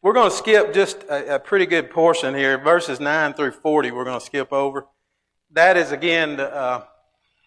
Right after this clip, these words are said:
uh, the list of the cities that were given. So I told Rick I, I'd save his lungs just a little bit. He's recovering from covid.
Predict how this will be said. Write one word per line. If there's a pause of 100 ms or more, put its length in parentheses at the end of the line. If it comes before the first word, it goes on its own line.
(140)
uh,
the
list
of
the
cities
that
were
given. (600)
So
I
told
Rick
I,
I'd
save
his
lungs
just
a
little
bit.
He's
recovering
from
covid.